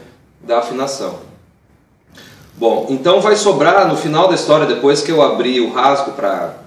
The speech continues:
colocar o rastilho, vai sobrar dois milímetros de madeira de um lado e um milímetro de outro, tá? Mesmo assim, eu tomo cuidado de usar a mesma madeira, jacarandá baiano,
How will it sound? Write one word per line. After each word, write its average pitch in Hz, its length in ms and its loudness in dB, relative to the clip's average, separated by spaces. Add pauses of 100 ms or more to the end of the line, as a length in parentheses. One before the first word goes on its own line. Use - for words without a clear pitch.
colocar 107 360 -4
o - 80 -4
rastilho, 147 600 -4 (360)
vai 143 100 -4
sobrar 143 460 2
dois 175 280 0
milímetros 151 440 -2
de 127 60 -8
madeira 135 400 0
de 139 40 -4
um 160 140 -4
lado 170 420 0
e 180 40 -8
um 180 120 -8
milímetro 151 420 -8
de 151 120 -10
outro, 110 320 -2 (100)
tá? - 480 -8 (540)
Mesmo 202 320 6
assim, 185 240 2
eu 160 120 0
tomo 165 280 0
cuidado 151 480 4
de 147 100 -2
usar 135 560 2
a 127 80 0
mesma 175 460 0
madeira, 151 480 0
jacarandá 113 500 -4
baiano, 110 640 -2